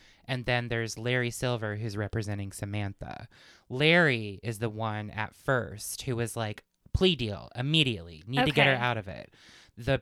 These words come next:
Speaker 1: prosecution and the defense were like, "No, we're gonna fight this
Speaker 2: Okay.
Speaker 1: out."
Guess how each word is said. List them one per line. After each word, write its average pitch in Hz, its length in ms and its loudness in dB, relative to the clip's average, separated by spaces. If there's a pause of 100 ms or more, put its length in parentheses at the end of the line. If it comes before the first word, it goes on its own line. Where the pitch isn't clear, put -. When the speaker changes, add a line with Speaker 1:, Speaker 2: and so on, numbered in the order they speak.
(140)
Speaker 1:
prosecution 147 640 -4
and 120 100 -6
the 113 60 -8
defense 120 520 -8
were 127 80 -4
like, 117 280 -6 (200)
"No, 214 300 0 (480)
we're 170 180 0
gonna 262 280 10
fight 254 320 12
this 131 80 0
Speaker 2:
Okay. 190 100 2
Speaker 1:
out." 127 320 0